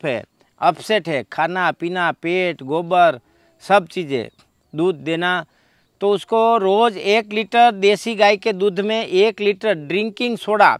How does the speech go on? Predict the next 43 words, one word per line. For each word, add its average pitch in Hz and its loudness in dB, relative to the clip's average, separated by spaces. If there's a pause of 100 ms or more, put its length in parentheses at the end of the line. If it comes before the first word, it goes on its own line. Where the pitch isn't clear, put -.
प्लेन 208 -2
सोडा 202 0
पिलाइए 196 0
रात 175 2
को, 226 -2 (560)
ताकि 185 0
उसका 226 2
बॉडी 190 -2
का 233 4
पीएच 220 0
है 220 -2
ना, 214 0 (400)
वो 185 4
जड़ 185 2
से 233 -4
सात 202 2
से 226 -6
नौ 214 -2
के 208 -4
बीच 202 -6
में 214 0
आ 196 6
जाए, 214 2
तो - -4
अंदर 196 2
से 233 -2
ही 240 0
वो 233 0
ठीक 196 -8
हो 147 -6
जाए, 104 -8 (460)
बॉडी 208 2
पूरा 226 4
अल्कलाइन 214 2
हो 196 -4
जाए, 110 -4 (880)
क्योंकि 226 -4
सोडा 208 2
में 226 -4
सीओ 233 -2
टू 233 -4
होता 208 2
है, 131 -4